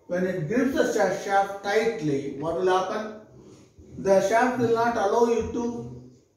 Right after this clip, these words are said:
shrink, right? So because of this, the thermal shrinking is, uh, restricted by the shaft, right? So the ring will try to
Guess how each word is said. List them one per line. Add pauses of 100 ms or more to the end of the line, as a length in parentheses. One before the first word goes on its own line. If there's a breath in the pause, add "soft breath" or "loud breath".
(180)
shrink, (300)
right? (300)
So
because
of
this, (380)
the (100)
thermal
shrinking
is, (840)
uh,
restricted
by
the
shaft, (260)
right? (680)
So (160)
the
ring (240)
will
try
to